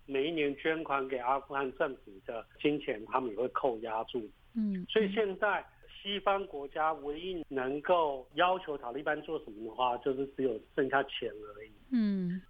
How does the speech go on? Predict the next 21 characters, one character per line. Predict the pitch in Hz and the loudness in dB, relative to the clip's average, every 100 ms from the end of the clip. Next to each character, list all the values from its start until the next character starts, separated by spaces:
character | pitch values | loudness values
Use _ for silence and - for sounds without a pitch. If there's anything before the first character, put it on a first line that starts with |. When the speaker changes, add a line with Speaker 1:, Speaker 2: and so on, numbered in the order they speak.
| - | -8
Speaker 1:
所 | 180 | -6
以 | |
塔 | 175 151 | -4 -4
利 | 165 | 0
班 | 170 | 0
也 | 156 | 0
非 | 156 | 0
常 | 151 139 | 0 0
清 | 147 143 | -4 -6
楚， | |
你 | 131 107 | -6 -4
这 | 139 | 2
些 | 139 151 | 2 2
撤 | - 156 | 0 -2
侨 | 120 | -2
来 | 113 | -4
不 | 113 123 | -4 -8
及 | - | -10
的 | 104 | -8
话， | - 120 113 - | 2 2 2 -6
我 | _ | _